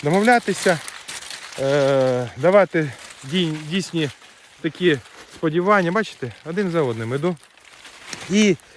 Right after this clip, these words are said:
скажу вам відверто, щоб добитися якогось результату, то, звісно, потреба е, ну, попихтіти, скажімо так. Тому що був і ґрунтовий захист, е, був і геліантекс,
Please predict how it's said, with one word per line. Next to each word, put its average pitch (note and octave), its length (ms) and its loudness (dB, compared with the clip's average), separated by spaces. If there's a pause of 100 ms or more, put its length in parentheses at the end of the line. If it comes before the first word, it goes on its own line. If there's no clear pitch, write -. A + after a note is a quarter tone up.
(140)
скажу G3 280 2
вам G3 100 6
відверто, G3 600 4 (480)
щоб F#3+ 240 0
добитися G3+ 520 0
якогось F#3+ 340 0
результату, F#3 580 2
то, D3+ 140 -2
звісно, F3 360 0
потреба F3 560 2 (480)
е, D3 340 2
ну, A#3+ 240 0
попихтіти, D#3 840 -4 (140)
скажімо B2+ 440 -4
так. G#2 260 -6
Тому D#3 200 -2
що E3 160 -4
був D#3+ 240 0
і C#3+ 40 4
ґрунтовий G3+ 480 0
захист, F#3 460 0 (640)
е, C3+ 260 2
був D#3+ 260 2
і C#3+ 40 -4
геліантекс, F3+ 800 0